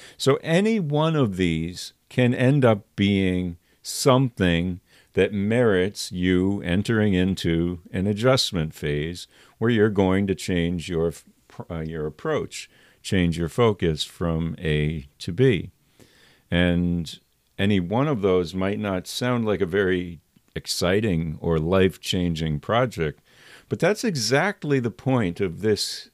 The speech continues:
episode. We've been talking about life-changing events up until now. We've been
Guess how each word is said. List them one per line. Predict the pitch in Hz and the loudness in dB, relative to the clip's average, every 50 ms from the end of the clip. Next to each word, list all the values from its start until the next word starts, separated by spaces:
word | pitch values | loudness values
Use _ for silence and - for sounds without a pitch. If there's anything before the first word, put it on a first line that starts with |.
| - - | -6 -6
episode. | 104 - - - - - - 90 76 73 - 85 85 - _ _ _ _ _ _ _ _ _ _ _ _ _ _ _ _ _ - | -6 -2 -2 -4 -4 -2 -4 -4 -4 -4 -4 -6 -8 -12 _ _ _ _ _ _ _ _ _ _ _ _ _ _ _ _ _ 0
We've | 117 127 127 113 113 | 2 2 2 2 2
been | - 170 190 196 185 | -2 -2 0 -2 -2
talking | - - 170 165 160 - 160 139 120 113 | 0 2 2 2 2 2 2 2 2 2
about | 107 104 104 104 104 | 4 4 4 4 2
life-changing | 104 98 104 110 120 131 135 120 - - - - - 104 95 87 85 82 80 73 80 82 80 73 76 - - | 0 -2 2 4 6 6 6 4 2 -6 -8 -6 -2 0 2 2 2 0 -2 -2 -2 -2 -2 -2 -4 -6 -4
events | 85 78 73 80 78 73 71 73 - - - | -4 -4 -2 -2 -2 -2 -4 -6 -8 -10 -8
up | - 80 - - | -8 -8 -6 -4
until | 80 76 71 - - 82 78 | -6 -6 -6 -6 -6 -6 -4
now. | 71 69 67 69 67 67 | -4 -4 -4 -4 -6 -6
We've | 71 82 | -6 -6
been | 73 - 85 80 78 - | -4 -4 -4 -4 -4 -6